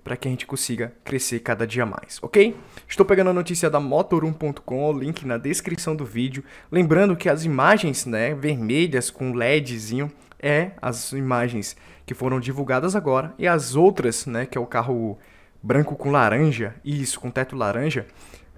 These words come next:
é, as imagens que já temos antigas, tá? De um flagra que tive, teve de uma miniatura do C três.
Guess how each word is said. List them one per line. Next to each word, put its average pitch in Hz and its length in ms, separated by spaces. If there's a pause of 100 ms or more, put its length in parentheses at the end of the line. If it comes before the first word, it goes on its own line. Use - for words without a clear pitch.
é, 107 560 (240)
as 127 200
imagens 131 360
que - 100
já 139 140
temos 131 300
antigas, 147 500
tá? 107 160
De 120 100
um 123 120
flagra 131 400
que - 100
tive, 120 280
teve 131 340
de 131 80
uma 139 80
miniatura 139 600
do 117 120
C - 120
três. - 480